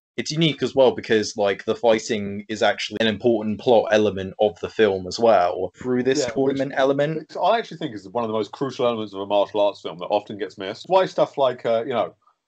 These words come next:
Speaker 2: "Oh, my master's dead, I've got to avenge him," works. It's why it's all you need for a martial arts film, because it makes the fight justified throughout the entire thing.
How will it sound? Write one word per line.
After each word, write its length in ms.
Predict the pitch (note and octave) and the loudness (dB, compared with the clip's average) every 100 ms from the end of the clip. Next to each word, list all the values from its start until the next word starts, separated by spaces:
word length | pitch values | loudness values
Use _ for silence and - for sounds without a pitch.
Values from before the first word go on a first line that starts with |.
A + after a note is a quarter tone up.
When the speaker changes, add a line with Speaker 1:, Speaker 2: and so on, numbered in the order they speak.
| - | 2
Speaker 2:
"Oh, 220 | B2 A2 | 2 2
my 140 | G#2 | -4
master's 400 | A2+ B2+ B2 - | 0 0 0 -4
dead, 140 | G#2+ G#2+ | -4 -2
I've 100 | G#2 | -4
got 160 | A#2+ | -6
to 80 | - | -6
avenge 320 | A2 B2 A2+ | -6 -6 -6
him," 100 | G2+ F#2+ | -8 0
works. 380 | C3 B2+ A#2 - | 2 2 -2 -8
It's 140 | D#3+ | 2
why 140 | F#3+ | 4
it's 80 | F#3 | 4
all 180 | F3+ D#3+ | 2 -2
you 140 | C#3 C#3 | -4 -4
need 260 | C#3+ G#2+ | -4 -6
for 100 | - | -8
a 20 | |
martial 280 | A#2 A2+ A#2 | -4 -2 0
arts 200 | A2+ A#2 - | -2 -2 -8
film, 220 | G#2 - _ _ _ _ | -14 -14 _ _ _ _
because 360 | - C3 - D3+ | -2 0 -2 -2
it 120 | C#3 | -2
makes 240 | C3+ C3+ - | -4 -6 -10
the 80 | |
fight 320 | C#3 - B2+ A2 | -6 -2 -2 -2
justified 560 | B2+ - B2 A2+ A2 | -6 -6 -2 0 0
throughout 180 | - A#2 | 0 -2
the 100 | A#2 | -2
entire 440 | A2+ - B2 G#2+ | -12 -4 -2 -2
thing. 260 | F#2+ A#2 E2 | -4 -6 -6